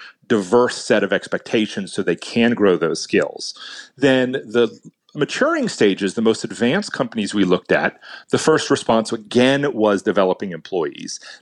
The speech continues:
The second most common response was recruiting employees from less digitally capable firms. So what they'll do is a f-,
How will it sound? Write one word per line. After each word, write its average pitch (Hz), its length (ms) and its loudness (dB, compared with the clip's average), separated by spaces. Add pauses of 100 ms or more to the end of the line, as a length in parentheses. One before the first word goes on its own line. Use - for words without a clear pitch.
The 147 80 -2
second 254 400 0
most 185 220 2
common 131 340 2
response 110 640 0 (260)
was 113 240 2
recruiting 139 800 0 (220)
employees 120 800 0 (100)
from 117 580 0 (280)
less 117 340 0
digitally 107 500 -2
capable 90 640 -4 (100)
firms. - 540 -2
So - 160 0
what 113 200 2
they'll 113 140 4
do 214 280 2
is 123 120 0
a - 40 -4
f-, - 120 -16